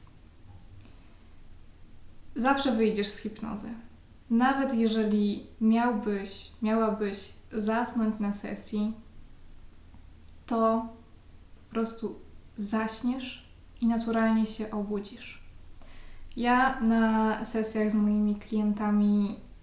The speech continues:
w ogóle jakby ich nie kładę. E, osoby zawsze są w pozycji siedzącej,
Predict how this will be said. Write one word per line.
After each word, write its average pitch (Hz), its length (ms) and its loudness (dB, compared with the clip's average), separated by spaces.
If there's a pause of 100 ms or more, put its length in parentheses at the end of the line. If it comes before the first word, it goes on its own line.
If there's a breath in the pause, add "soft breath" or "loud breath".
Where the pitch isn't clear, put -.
(120)
w 208 60 -4
ogóle 214 540 2 (480)
jakby 214 260 -2
ich 226 160 0
nie 226 120 6
kładę. 202 500 -2 (1080)
E, 202 460 0
osoby 214 380 0
zawsze 220 340 -2
są 214 200 0
w 208 60 -4
pozycji 208 880 -2 (100)
siedzącej, 226 800 -2